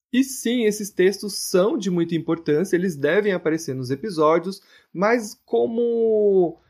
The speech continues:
eu pretendo comentar capítulo a capítulo, eu uso esses textos mais como base para responder algumas perguntas ou algumas curiosidades,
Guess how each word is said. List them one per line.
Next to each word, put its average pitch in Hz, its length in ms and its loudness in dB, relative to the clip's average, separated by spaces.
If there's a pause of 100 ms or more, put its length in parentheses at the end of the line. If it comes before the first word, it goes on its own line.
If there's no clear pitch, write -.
(240)
eu 190 160 2
pretendo 185 460 2
comentar 160 500 -2
capítulo 196 640 -6
a 127 80 -6
capítulo, 135 720 -4
eu 196 160 2
uso 233 220 -6
esses 220 240 -10
textos 190 480 -2
mais 175 260 -2
como 175 240 -4
base 165 500 0 (320)
para 165 160 2
responder 196 680 2
algumas 147 340 -4
perguntas 156 800 -4
ou 156 80 0
algumas 160 380 -6
curiosidades, 160 880 0